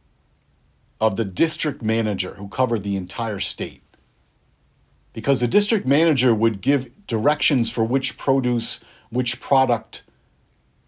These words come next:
needed to be moved in a particular way that day, which sales we were going to have,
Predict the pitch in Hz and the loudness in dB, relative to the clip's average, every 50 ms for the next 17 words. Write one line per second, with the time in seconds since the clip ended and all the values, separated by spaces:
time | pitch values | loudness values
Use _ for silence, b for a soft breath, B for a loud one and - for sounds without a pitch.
0 | _ _ _ _ _ _ _ _ - 110 135 139 139 123 113 - 123 107 123 117 | _ _ _ _ _ _ _ _ -2 0 2 2 2 2 0 0 0 2 2 2
1 | 107 104 117 127 131 127 123 117 110 - 120 104 104 98 - 101 - - 143 135 | 2 2 4 4 4 4 2 0 0 0 -2 -2 -2 -2 -6 -8 -6 -4 -4 -2
2 | - 135 117 107 101 92 107 113 117 107 110 107 98 80 78 107 107 110 110 110 | -2 0 0 0 0 0 0 0 2 2 2 0 0 -2 -2 -2 -2 0 -2 -2
3 | 107 95 b b b b b - 113 131 127 - - - - - - 120 120 120 | -4 -6 b b b b b -6 -4 -2 -2 -2 -2 -2 -2 0 2 2 4 4
4 | 120 120 110 101 117 113 107 104 98 110 110 110 110 101 101 101 113 107 107 107 | 4 2 2 2 0 0 0 0 0 -2 -2 0 0 -2 -2 -4 -2 0 2 2
5 | 104 104 101 95 - | 2 0 -4 -8 -12